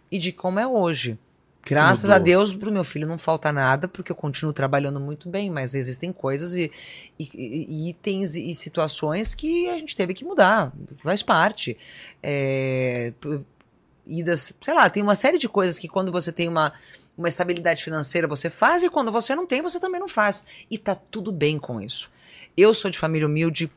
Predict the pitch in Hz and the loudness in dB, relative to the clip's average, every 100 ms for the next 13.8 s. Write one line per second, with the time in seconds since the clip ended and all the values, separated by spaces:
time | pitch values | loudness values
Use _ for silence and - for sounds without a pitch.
0 | - - - _ - 185 - 190 185 - | -20 -20 -20 _ -2 0 2 0 0 0
1 | 160 165 165 - 170 160 151 156 139 147 | 2 2 2 2 2 2 0 0 2 2
2 | 156 165 - 175 165 - 156 156 175 196 | 2 2 4 4 4 2 2 2 4 0
3 | 175 - 208 214 220 214 185 214 - 202 | 0 -4 -2 -2 -4 -2 -2 0 0 0
4 | 202 - 180 196 190 208 208 208 202 - | 0 4 6 6 4 2 2 0 -2 2
5 | 196 185 180 185 - 139 196 220 220 120 | 2 4 4 4 6 4 4 0 -2 0
6 | 127 139 165 143 135 143 147 139 135 135 | 6 6 6 4 0 2 2 2 2 4
7 | 135 359 185 226 269 208 175 214 220 233 | 6 4 6 4 4 2 2 2 -2 -2
8 | 339 - 214 175 - - - - 156 190 | -2 2 2 2 -4 -18 -8 -4 -2 -4
9 | - 226 226 202 196 208 208 214 196 - | 0 0 2 0 2 0 2 0 0 0
10 | 214 196 - 185 180 175 185 196 202 208 | -4 -4 -4 -2 -2 2 2 2 0 -6
11 | - 185 185 175 185 175 175 175 185 175 | -2 -2 0 -4 -6 -4 -4 -2 -2 2
12 | 160 151 151 147 156 160 156 165 165 143 | 2 2 0 2 0 2 -2 0 2 2
13 | 127 143 165 156 156 175 147 | 2 -4 -4 -2 -4 0 0